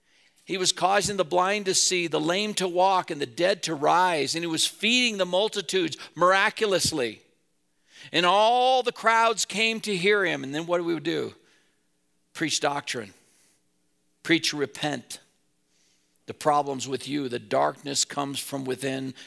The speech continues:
you, not the outside. And then the people would melt away.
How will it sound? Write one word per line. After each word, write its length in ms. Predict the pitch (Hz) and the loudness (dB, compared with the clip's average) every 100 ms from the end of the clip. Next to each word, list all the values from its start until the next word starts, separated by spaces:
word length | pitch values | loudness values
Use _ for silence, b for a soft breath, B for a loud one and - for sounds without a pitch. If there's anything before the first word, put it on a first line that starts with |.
| B | B
you, 500 | 107 135 120 104 98 _ _ _ _ - | -6 -4 -2 -6 -12 _ _ _ _ -6
not 240 | 131 135 | -4 -4
the 140 | 127 113 | -6 -6
outside. 580 | 120 - 107 104 107 _ _ _ _ _ _ _ _ _ _ _ _ _ _ _ _ _ _ _ _ _ _ _ | -4 -4 -4 -10 -16 _ _ _ _ _ _ _ _ _ _ _ _ _ _ _ _ _ _ _ _ _ _ _
And 100 | 113 | -10
then 80 | 135 | -8
the 80 | 135 | -8
people 320 | 117 131 120 | -6 -8 -6
would 140 | 120 117 | -10 -6
melt 280 | 120 127 | -8 -8
away. 380 | 127 127 131 104 | -10 -8 -8 -10